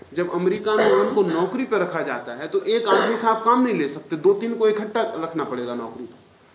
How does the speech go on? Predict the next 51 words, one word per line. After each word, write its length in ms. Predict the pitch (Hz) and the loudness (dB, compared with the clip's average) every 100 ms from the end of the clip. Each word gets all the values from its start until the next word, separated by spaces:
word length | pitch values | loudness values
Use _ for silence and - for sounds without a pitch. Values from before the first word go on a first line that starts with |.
| _ _ _ _ - | _ _ _ _ -6
अगर 220 | 170 196 | 0 0
एक 320 | 190 240 269 | 2 2 2
आदमी 340 | 214 226 240 240 | 4 4 2 2
को 80 | 214 | 2
आपने 400 | 208 208 190 180 | 2 0 0 -2
रखा 200 | 190 233 | -4 -4
तो 100 | 240 | -4
वो 80 | |
काम 280 | - 214 262 | 0 2 6
ही 60 | 294 | 6
नहीं 200 | 254 170 | 4 2
कर 120 | 147 | -4
सकता, 320 | - - - | -6 -16 -16
उसने 300 | - 180 233 | -8 -4 0
कभी 200 | 233 233 | 2 4
अकेले 320 | 240 240 254 | 2 2 2
काम 340 | 247 240 247 - | 2 2 2 2
किया 160 | 262 | 4
ही 80 | 311 | 6
नहीं, 240 | 226 131 - - - - - - | 6 4 -2 -10 -18 -20 -12 0
यानी 180 | 208 226 | 2 2
अकेला 500 | 202 202 254 254 247 | -2 4 6 6 4
काम 420 | 226 226 240 - | 4 4 4 0
किया 220 | 208 240 | 2 4
जा 180 | 240 254 | 6 4
सकता 360 | 247 - 254 | 0 -2 2
है 100 | 247 | 2
ये 60 | 240 | 2
उसकी 280 | 240 240 254 | -2 -4 -4
चेतने 360 | 240 233 277 | -2 0 2
में 120 | 269 233 | 4 6
नहीं 160 | 185 | 4
घुसा 280 | 151 151 143 | 4 -4 -6
है। 420 | - - - - | -8 -8 -10 -6
अगर 240 | 180 202 190 | 0 2 2
दो 240 | 156 240 | 2 2
को 160 | 240 254 | 2 0
साथ 320 | 240 240 247 | 2 2 4
रखो 200 | 247 247 | 2 2
तो 120 | 247 | -2
वो 80 | 240 | -4
काम 260 | 208 175 160 | -2 -2 -2
कर 120 | 151 | -2
लेंगे, 260 | 175 175 | -2 -2
अकेले 260 | 165 208 202 | 0 0 2
को 100 | 202 | 0
रखो 180 | 202 214 | -2 -2
तो 120 | 196 | -2
बैठा 240 | 170 - | -2 -4
रह 180 | 120 113 | -6 -8
जाएगा। 280 | 104 76 | -8 -10